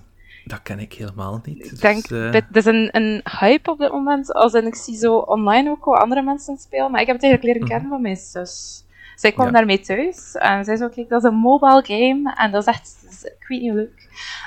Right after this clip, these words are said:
Speaker 2: Eh, dus
Speaker 1: Ja.
Speaker 2: ik heb dat geïnstalleerd. Eh, en het is, eh, een typische gacha game.
Speaker 1: Ja.
Speaker 2: <laughs> Maar het is eigenlijk echt oprecht wel leuk. <laughs>
Speaker 1: Oké,
Speaker 2: Het is
Speaker 1: en,
Speaker 2: een
Speaker 1: en
Speaker 2: beetje
Speaker 1: moet je
Speaker 2: een
Speaker 1: dan
Speaker 2: guilty
Speaker 1: zelf
Speaker 2: pleasure.
Speaker 1: je, eh, moet je zelf je, je kingdom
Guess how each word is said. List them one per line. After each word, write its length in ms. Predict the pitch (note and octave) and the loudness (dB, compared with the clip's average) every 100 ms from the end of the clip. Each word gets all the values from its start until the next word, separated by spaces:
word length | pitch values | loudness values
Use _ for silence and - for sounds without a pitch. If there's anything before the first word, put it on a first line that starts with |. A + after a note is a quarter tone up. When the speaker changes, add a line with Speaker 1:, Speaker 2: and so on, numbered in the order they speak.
| - | 2
Speaker 2:
Eh, 460 | G3 G3+ G3+ G3+ | 6 8 8 6
dus 100 | G#3 | 2
Speaker 1:
Ja. 60 | A3 | 0
Speaker 2:
ik 80 | A3 | 2
heb 120 | G#3+ | 2
dat 120 | F#3+ | 2
geïnstalleerd. 800 | G3+ G3 - F3 G3 B3 - - | 2 -2 -4 -4 -6 -10 -12 -4
Eh, 300 | - G3+ G3+ | 4 6 6
en 60 | G3 | 4
het 100 | G3 | 0
is, 120 | F#3+ | 0
eh, 340 | G#3 F#3+ F#3+ | 4 6 6
een 100 | G3 | 2
typische 460 | F#3+ - A3+ A#3+ G3+ | -4 -14 -6 -4 -2
gacha 680 | - D3+ - G#3+ G3+ G#3+ G#3 _ _ _ _ _ _ | -2 -4 -2 2 4 4 0 _ _ _ _ _ _
game. 420 | - F3 G3 G#3 G#3 | -2 0 0 -2 -6
Speaker 1:
Ja. 100 | G#3 | -4
Speaker 2:
<laughs> 1000 | - - - A#3+ - _ _ - - C#4+ | -4 -6 -10 -10 -12 _ _ -16 -10 0
Maar 100 | G#3 | 2
het 100 | - | 2
is 80 | A3 | 2
eigenlijk 280 | C4+ C4+ B3+ | 4 6 4
echt 240 | A3 - | -2 -2
oprecht 360 | B3 - F#3+ - | -4 -2 -4 -2
wel 220 | F3+ E3+ | 2 2
leuk. 180 | D#3 - - | 0 0 4
<laughs> 0 | |
Speaker 1:
Oké, 100 | - - - - C#4+ - _ | 4 2 -20 -2 -2 -2 _
Speaker 2:
Het 140 | - - | -12 -4
is 80 | A2+ | 2
Speaker 1:
en, 40 | |
Speaker 2:
een 60 | A#3 | 4
Speaker 1:
en 80 | |
Speaker 2:
beetje 0 | |
Speaker 1:
moet 140 | A3+ B2 | 6 4
je 60 | |
Speaker 2:
een 60 | A#3+ B2 | 4 4
Speaker 1:
dan 180 | - - | 2 2
Speaker 2:
guilty 20 | |
Speaker 1:
zelf 200 | C3 D3+ E3+ | 2 2 -2
Speaker 2:
pleasure. 240 | D3 - - _ _ _ _ _ | -6 -10 -20 _ _ _ _ _
Speaker 1:
je, 120 | - B2 | -12 -10
eh, 40 | |
moet 120 | A2+ B2 | -4 -4
je 60 | |
zelf 260 | G2+ A#2 A2 | 0 -2 -2
je, 220 | A#2 G#2 | -4 -4
je 60 | A2 | -6
kingdom 640 | - B2+ D3 D3 D3+ - | -8 -6 -4 -6 -8 -12